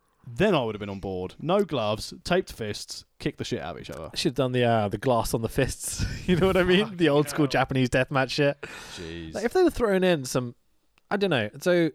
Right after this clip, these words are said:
Speaker 2: I mean, immediately there's all sorts of ways you can improve this. Just do it as a boxing tournament. That'd be
Speaker 1: There's,
Speaker 2: so much more
Speaker 1: there's a million
Speaker 2: entertaining.
Speaker 1: ways you can improve it.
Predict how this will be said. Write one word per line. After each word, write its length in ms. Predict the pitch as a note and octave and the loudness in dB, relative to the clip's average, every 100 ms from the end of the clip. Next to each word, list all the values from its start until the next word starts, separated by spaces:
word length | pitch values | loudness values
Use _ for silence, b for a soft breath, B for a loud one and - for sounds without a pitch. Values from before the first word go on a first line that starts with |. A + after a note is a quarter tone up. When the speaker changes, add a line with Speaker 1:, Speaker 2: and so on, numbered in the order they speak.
| _ - | _ 0
Speaker 2:
I 60 | |
mean, 140 | E3 D#3+ | 0 2
immediately 600 | E3+ B3 F#3+ A2+ A2 A2+ | 2 2 2 2 2 2
there's 360 | A#2 A2+ A2 - | 4 2 2 0
all 160 | C3 | 0
sorts 180 | A#2+ A#2+ | 0 0
of 60 | G#2 | 2
ways 300 | A2 G#2 G2+ | 2 2 0
you 80 | G#2+ | -2
can 80 | |
improve 320 | G#2 A#2+ G#2 F#2 | 0 0 0 -2
this. 240 | F#2 - | -6 -6
Just 180 | - G#3 | -4 0
do 120 | C3 | 2
it 20 | |
as 80 | A2+ | 0
a 40 | |
boxing 300 | G2 A2 A#2+ | -2 -6 -8
tournament. 400 | F#2+ F#2+ F2+ F2+ _ _ _ _ _ - | -8 -8 -6 -10 _ _ _ _ _ -6
That'd 140 | C3 | 0
be 60 | C3 | 0
Speaker 1:
There's, 100 | C3+ | -2
Speaker 2:
so 160 | - D#3 | 0 0
much 180 | A#2 | 0
more 200 | C3+ A2+ | -2 -2
Speaker 1:
there's 160 | A#2 B2 | 0 2
a 20 | |
million 140 | C#3+ C#3+ | 2 2
Speaker 2:
entertaining. 120 | C3 | 2
Speaker 1:
ways 140 | B2+ - | -2 -4
you 60 | |
can 80 | A#2 | -8
improve 380 | G#2+ A#2 G#2 G2+ | -4 -2 -2 -2
it. 200 | G2+ | -4